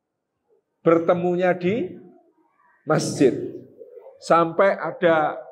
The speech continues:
tahanan itu diikatnya di tiang masjid. Jadi nek sholat itu dingak-dinguk wong sholat. Akhirnya banyak tahanan yang masuk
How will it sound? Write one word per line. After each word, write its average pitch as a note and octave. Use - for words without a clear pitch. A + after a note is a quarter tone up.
tahanan F3
itu A#3+
diikatnya F#3+
di F3+
tiang -
masjid. E3+
Jadi D#3
nek F#3+
sholat F#3+
itu C#4+
dingak-dinguk F#3
wong E3
sholat. D#3
Akhirnya E3+
banyak E3+
tahanan D#3
yang C#3+
masuk E3